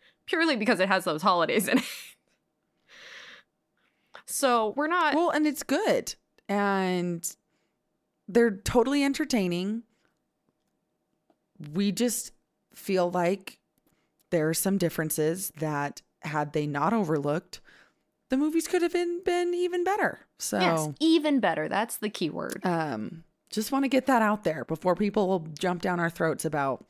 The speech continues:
Speaker 2: "These movies are really good." We're not saying they're not good. We're just pointing out some room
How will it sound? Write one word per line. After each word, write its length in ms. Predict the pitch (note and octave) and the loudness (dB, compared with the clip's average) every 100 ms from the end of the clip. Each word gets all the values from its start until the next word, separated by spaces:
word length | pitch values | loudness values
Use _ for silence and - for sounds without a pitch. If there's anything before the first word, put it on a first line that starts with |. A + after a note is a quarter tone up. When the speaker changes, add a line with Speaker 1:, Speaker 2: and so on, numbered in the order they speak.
| _ - - - | _ -20 -20 -10
Speaker 2:
"These 160 | - B3+ | -4 0
movies 300 | D4 C#4 C4 | 2 4 2
are 80 | C4 | 2
really 240 | B3+ B3+ | 2 0
good." 280 | A#3+ C#4 E3 | 2 0 0
We're 80 | G#3 | 2
not 180 | B3+ C4+ | 2 4
saying 220 | C4+ C4 | 2 4
they're 100 | G#3 | 4
not 220 | E3+ E3 | 2 2
good. 240 | E3+ A#2+ - | 2 2 0
We're 160 | D#3 D#3 | -2 0
just 420 | E3+ E3 - - _ _ _ _ _ | 0 0 -2 -10 _ _ _ _ _
pointing 320 | - D#3+ E3 G3+ | -4 -2 0 -2
out 280 | A3+ A#3+ | -2 -4
some 260 | - C4 G#3+ | -2 0 2
room 220 | D#3 D3+ | 0 -2